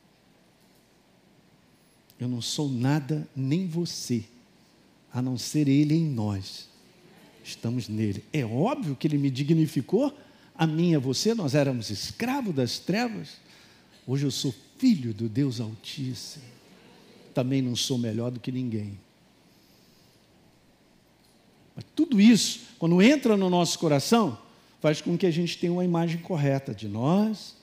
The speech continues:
de Deus e de como nós devemos proceder para ajudar pessoas.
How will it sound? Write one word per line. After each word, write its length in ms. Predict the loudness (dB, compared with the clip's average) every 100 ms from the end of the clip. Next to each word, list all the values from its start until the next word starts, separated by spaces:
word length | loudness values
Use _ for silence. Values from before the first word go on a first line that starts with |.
| _ _ -12
de 100 | -8
Deus 640 | 0 2 2 0 -6 -16 -20 _ -8
e 60 |
de 100 | -6
como 220 | -4 -4
nós 160 | -2 0
devemos 340 | 0 0 -2
proceder 520 | -4 -4 -4 -2 -2 -2
para 140 | -4
ajudar 280 | -6 -4 -6
pessoas. 460 | -6 -8 -6 -8